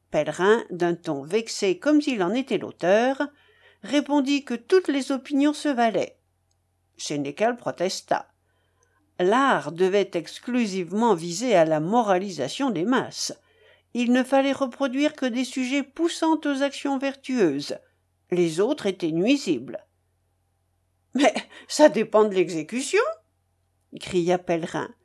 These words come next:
Je peux faire des chefs-d'œuvre. » « Tant pis pour vous, alors.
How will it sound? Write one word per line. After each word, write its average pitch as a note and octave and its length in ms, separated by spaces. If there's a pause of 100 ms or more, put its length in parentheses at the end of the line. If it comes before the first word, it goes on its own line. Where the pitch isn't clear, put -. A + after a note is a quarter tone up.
(380)
Je B3 140
peux B3 240
faire G#3 280
des C#3+ 120
chefs-d'œuvre. » « D4+ 760 (1400)
Tant E4+ 140
pis B3 200
pour A3 220
vous, G#3+ 300
alors. A3 500